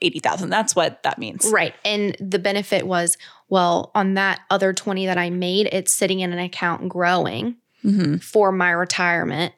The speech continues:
Speaker 2: I would rather, you know, I try to explain this to my husband when I'm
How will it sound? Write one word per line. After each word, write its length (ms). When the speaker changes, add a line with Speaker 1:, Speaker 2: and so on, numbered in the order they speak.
Speaker 2:
I 180
would 160
rather, 640
you 120
know, 140
I 60
try 180
to 80
explain 320
this 180
to 60
my 120
husband 600
when 300
I'm 400